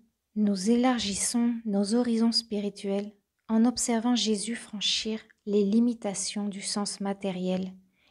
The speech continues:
et nourrir les cinq mille. Puisqu'il vit à partir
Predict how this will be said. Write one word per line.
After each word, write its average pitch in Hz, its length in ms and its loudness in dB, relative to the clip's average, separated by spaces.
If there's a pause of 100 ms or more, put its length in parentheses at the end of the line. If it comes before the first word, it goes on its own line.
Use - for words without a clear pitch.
(160)
et 202 100 2
nourrir 226 540 2
les 202 100 0
cinq 190 240 -4
mille. 180 340 -6 (1800)
Puisqu'il 226 460 0
vit 269 240 4
à 214 80 4
partir 202 760 -4